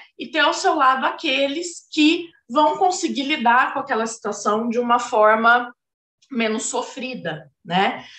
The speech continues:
Sempre antes de tomar alguma medida, então que seja ela a indicação de não proceder manobras de reanimação, de não transferir paciente pra U T I, a gente precisa explicar de forma clara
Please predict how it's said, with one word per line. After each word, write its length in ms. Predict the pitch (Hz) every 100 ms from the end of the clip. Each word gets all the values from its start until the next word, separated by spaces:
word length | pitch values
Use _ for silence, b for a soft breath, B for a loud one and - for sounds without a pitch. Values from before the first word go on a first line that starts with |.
| B B -
Sempre 400 | 349 480 466 370
antes 360 | 294 311 285
de 140 | 240 240
tomar 220 | 254 233
alguma 360 | 214 214 294 302
medida, 600 | 247 185 202 254 240 214
então 240 | 233 240
que 80 | 233
seja 300 | 254 247 247
ela 120 | 226
a 60 | 220
indicação 960 | 220 - - - - 214 220 214 214
de 100 | 196
não 240 | 208 240 294
proceder 380 | 262 254 220
manobras 520 | 214 208 208 196 202 190
de 80 |
reanimação, 960 | 226 196 185 175 - - 208 202 196 202 B B B -
de 80 | 220
não 180 | 302
transferir 440 | 311 269 277 226 165
paciente 480 | 214 - 202 208 -
pra 120 | 196
U 40 |
T 140 | 190 220
I, 80 | 254
a 40 |
gente 280 | 269 262 -
precisa 500 | 269 262 233 - -
explicar 1040 | 311 440 - - - 294 - 226 190 185
de 120 | 185 190
forma 480 | - 247 349 392 -
clara 640 | 208 170 160 180 185